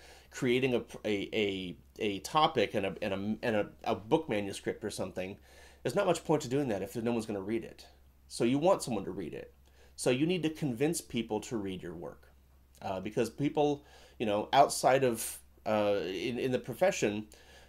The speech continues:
people aren't forced to read your work like your undergraduate history instructor was forced to read your work. Nobody's forced to read your work. Uh, so you need to convince people to do that. And being able to say, "I'm looking at this topic in a new way,"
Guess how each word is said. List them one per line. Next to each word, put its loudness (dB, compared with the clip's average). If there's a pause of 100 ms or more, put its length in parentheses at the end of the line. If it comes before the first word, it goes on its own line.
(100)
people 4
aren't 2
forced 2
to -2
read 2
your 0
work -2
like -2
your -2
undergraduate -6
history -4
instructor -6
was -8
forced -4
to -6
read -12
your -8
work. -8
Nobody's 4
forced -2
to -8
read -2
your -4
work. -2 (560)
Uh, 6
so 4
you 6
need 2
to -4
convince -2
people -8
to -12
do -12
that. -14 (560)
And 0
being 4
able 2
to 0
say, 4
"I'm 0
looking -2
at -2
this -2
topic 0
in -2
a -2
new -4
way," -8